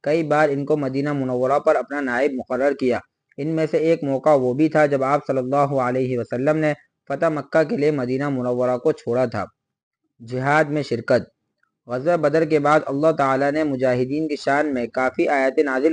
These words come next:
فرمائی، جس سے مقصود اللہ کے راستے میں پھرنے والے مجاہدین کی حوصلہ افزائی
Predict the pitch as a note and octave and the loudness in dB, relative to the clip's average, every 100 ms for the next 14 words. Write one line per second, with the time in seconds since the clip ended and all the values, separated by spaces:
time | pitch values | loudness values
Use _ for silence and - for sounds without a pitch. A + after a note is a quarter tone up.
0 | D3+ C#3 C3 A2 - _ _ _ B2+ - | 2 0 2 -2 -6 _ _ _ -10 -2
1 | D#3 C#3+ E3 E3 D3+ D#3+ E3 D#3+ C#3+ C3+ | -2 0 0 2 4 4 4 4 2 0
2 | - E3 D#3+ C#3+ C3+ D3+ D3 C#3 C#3 C3 | 2 2 2 -2 -2 0 2 2 0 0
3 | B2+ B2 B2+ D#3 D3+ A#3 B2+ - D3 B2+ | 2 2 2 -2 -4 -4 -6 -4 -2 -2
4 | A#2 C#3+ | 0 2